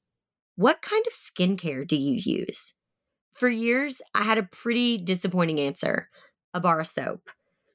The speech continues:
But as I started prioritizing my own wellness and stopped feeling guilty for investing time and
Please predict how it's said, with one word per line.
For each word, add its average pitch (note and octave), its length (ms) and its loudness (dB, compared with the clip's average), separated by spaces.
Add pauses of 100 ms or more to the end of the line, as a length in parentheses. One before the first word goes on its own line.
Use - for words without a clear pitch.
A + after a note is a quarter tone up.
(160)
But C#4 100 2
as F4 140 0
I F#4 60 -2
started C4+ 380 -2
prioritizing F#3 680 0
my D#3+ 200 -2
own F3 240 0
wellness D#3+ 580 0
and F3+ 140 2
stopped F#3 340 0
feeling E3+ 380 0
guilty F3 500 0
for E3+ 160 -2
investing D#3+ 460 -2
time E3+ 400 0
and D#3 180 -8